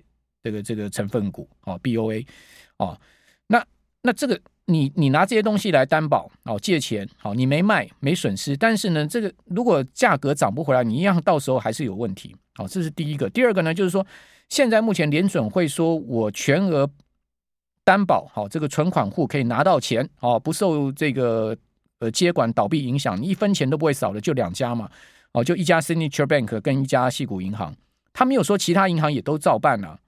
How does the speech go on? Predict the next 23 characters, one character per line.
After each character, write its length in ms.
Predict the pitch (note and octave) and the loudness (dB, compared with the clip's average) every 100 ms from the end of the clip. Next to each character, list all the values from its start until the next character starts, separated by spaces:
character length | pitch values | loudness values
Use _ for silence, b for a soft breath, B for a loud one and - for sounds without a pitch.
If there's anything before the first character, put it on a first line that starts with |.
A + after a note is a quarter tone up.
| _ | _
<laughs> 140 | - | -20
所 200 | - - C4 | -6 -2 -2
以 80 | - B B B B | -4 B B B B
其 120 | - | 0
他 140 | A3+ A#3 | 2 4
银 100 | F#3 | 4
行 100 | F#3+ | 4
当 120 | F#3+ | 4
然 80 | F3 | 4
也 60 | |
会 100 | E3 | 2
担 200 | F3+ F3+ | 2 2
心 140 | F3+ F3+ | 0 0
说， 140 | F#3+ | 2
万 240 | F#3+ G#3+ | 2 2
一 60 | E3+ | 2
我 100 | D#3 | 2
的 80 | C#3+ | 2
钱 180 | - D3 | 0 2
拿 140 | C#3+ | 2
不 80 | D3+ | 0
出 180 | - D#3+ | 0 2
来， 220 | A2+ | 2